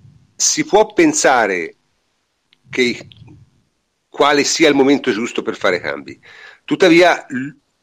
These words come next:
la realtà è che tutte le volte Allegri fa un cambio, poi il cambio è decisivo. E non è detto che se lo fai dieci minuti prima o un quarto d'ora prima funziona allo stesso modo. Cioè,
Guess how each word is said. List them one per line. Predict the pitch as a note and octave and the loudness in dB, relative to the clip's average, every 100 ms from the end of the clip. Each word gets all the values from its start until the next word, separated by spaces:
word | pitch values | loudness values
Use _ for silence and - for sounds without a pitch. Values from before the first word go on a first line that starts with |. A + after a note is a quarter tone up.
| - | -4
la | C3 | 0
realtà | C#3 E3+ - C3+ | 2 2 2 0
è | C#3+ | 0
che | - - | -4 -10
tutte | D3+ D3+ | -6 0
le | C3+ | 4
volte | D3 C#3+ B2 | 4 4 0
Allegri | A2+ C3 C3+ | 0 0 0
fa | B2+ | 2
un | D#3 | 0
cambio, | D#3 C3 D3 C3+ | 2 2 4 2
poi | B2+ B2+ | 2 0
il | |
cambio | - B2 C3 | 0 0 0
è | A2 | -2
decisivo. | G#2+ G2 C3+ F2+ - - - - - - - - - - - _ _ _ | -2 -2 0 -2 -6 -18 -20 -18 -18 -18 -20 -20 -20 -20 -20 _ _ _
E | D3 D3 - | 2 2 2
non | C3 C#3+ | 2 4
è | D3+ | 4
detto | E3+ F#3+ F#3+ B2+ | 4 4 2 0
che | A#2 G#2+ - _ _ _ _ - - - - - - _ _ _ | 2 0 -2 _ _ _ _ -20 -20 -20 -20 -20 -20 _ _ _
se | - - | -6 0
lo | B2 | 0
fai | - B2 | 0 0
dieci | B2+ C3 - | 2 2 2
minuti | B2 A2 | 0 0
prima | A2 C3 A#2+ | 0 4 4
o | |
un | A2 | 4
quarto | A#2+ A2+ A#2+ | 0 2 4
d'ora | A2+ | 4
prima | G#2+ A#2+ A2+ | 4 2 2
funziona | G#2+ B2 - A#2 | 2 0 2 4
allo | A2 | 4
stesso | G#2+ G#2 - | 2 -2 -2
modo. | G2+ F2 D2 D2 _ - - - - _ | 0 -2 -4 -10 _ -18 -18 -18 -20 _
Cioè, | - C3+ - | 0 2 2